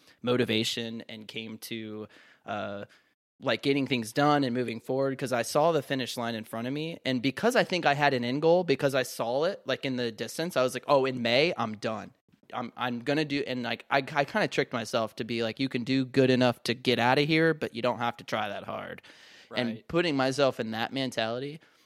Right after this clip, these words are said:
Speaker 1: reversed everything that I had built <laughs> previously
Speaker 2: <laughs>
Speaker 1: about getting
Speaker 2: For the
Speaker 1: things
Speaker 2: last
Speaker 1: done.
Speaker 2: three years,
Speaker 1: Yeah.
Speaker 2: yeah.
Speaker 1: And I was like, "Okay, I got it." I, I'm spent all of college being like, "I gotta get this done," working really hard, being super motivated.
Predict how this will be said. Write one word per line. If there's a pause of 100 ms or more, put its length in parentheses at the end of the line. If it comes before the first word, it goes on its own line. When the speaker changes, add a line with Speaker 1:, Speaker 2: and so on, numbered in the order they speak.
(220)
Speaker 1:
reversed (280)
everything
that
I
had
built (640)
<laughs>
previously
Speaker 2:
<laughs>
Speaker 1:
about
getting
Speaker 2:
For
the
Speaker 1:
things
Speaker 2:
last
Speaker 1:
done.
Speaker 2:
three
years,
Speaker 1:
Yeah.
Speaker 2:
yeah.
Speaker 1:
And
I
was
like,
"Okay,
I
got
it." (140)
I,
I'm (220)
spent (240)
all
of
college
being
like,
"I
gotta
get
this
done,"
working
really
hard,
being
super
motivated.